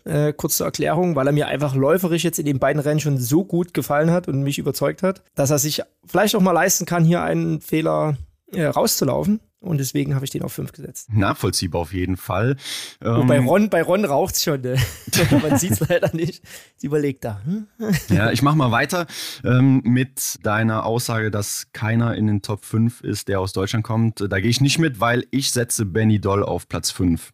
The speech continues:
Speaker 2: Also, der ist irgendwie so mit einer Leichtigkeit unterwegs. Das habe ich auch letztes Jahr schon so ein bisschen vermutet, dass das so sein Schlüssel zum Erfolg ist, ne? Und, äh, das hat's ja dann auch tatsächlich,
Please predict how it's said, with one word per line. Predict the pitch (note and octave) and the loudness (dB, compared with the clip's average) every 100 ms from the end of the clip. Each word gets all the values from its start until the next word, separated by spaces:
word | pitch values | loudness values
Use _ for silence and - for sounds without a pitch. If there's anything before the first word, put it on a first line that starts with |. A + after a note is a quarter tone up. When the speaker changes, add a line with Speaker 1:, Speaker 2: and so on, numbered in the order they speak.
| - | -6
Speaker 2:
Also, | F2 F#2+ E2+ - - - - _ _ _ | -2 -2 -2 -8 -12 -14 -20 _ _ _
der | G#2+ | 0
ist | C#3 - | 0 0
irgendwie | B2 C3+ C3 | 2 2 2
so | G#2+ B2 B2 B2 - - _ - | 2 2 2 0 -2 -8 _ 0
mit | A#2+ | 2
einer | A#2+ | 2
Leichtigkeit | G#2 C3 F#3 - - - F#2 | 2 2 0 -4 -4 -2 -2
unterwegs. | E2+ F#2 F2+ F2 G2 C3+ | 0 0 -2 0 0 0
Das | - G#2 | -4 -4
habe | C#3+ | -2
ich | B2+ | -2
auch | |
letztes | A2+ D#3 A#2 - | -2 -4 -4 -2
Jahr | G2 F#2 | -2 0
schon | G#2 F#2 | -2 0
so | |
ein | F#2 | 0
bisschen | F2+ - | -2 -2
vermutet, | G2 F#2+ F#2+ A2+ - C#3+ C3+ - - | -2 -2 0 0 0 -4 -4 -12 -10
dass | - A#2 - | -4 -2 0
das | C#3 | 0
so | D3 C#3+ | 2 2
sein | C3 B2+ | 4 2
Schlüssel | - D#3 - B2+ | 2 2 2 2
zum | C3 | 2
Erfolg | A2+ - F3 G3 - | 2 2 0 0 -2
ist, | D2 D2+ - | -8 -8 -2
ne? | F#2+ C3 | 0 0
Und, | G#2 G#2+ G#2 - | 2 2 0 0
äh, | G#2+ G#2 | -2 0
das | G2 - | -2 -4
hat's | C3+ - - | -6 -6 -2
ja | G#2 | -2
dann | G2 G#2 | 0 0
auch | F#2+ F#2+ | -2 -4
tatsächlich, | - G#2 - A2+ - G2+ - - | -4 -4 -2 -4 -4 -4 -4 -6